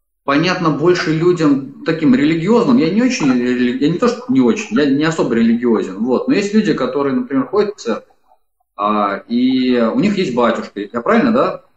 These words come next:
понимаю эти вещи? Вот. И это тоже совершенно другая роль. Он вроде не член семьи,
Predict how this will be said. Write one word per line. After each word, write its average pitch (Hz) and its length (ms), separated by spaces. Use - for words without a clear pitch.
понимаю 104 440
эти - 120
вещи? 95 260
Вот. 104 340
И 143 60
это 190 140
тоже 214 240
совершенно 196 460
другая 135 420
роль. 104 280
Он 160 160
вроде 202 220
не 175 120
член 202 300
семьи, 104 600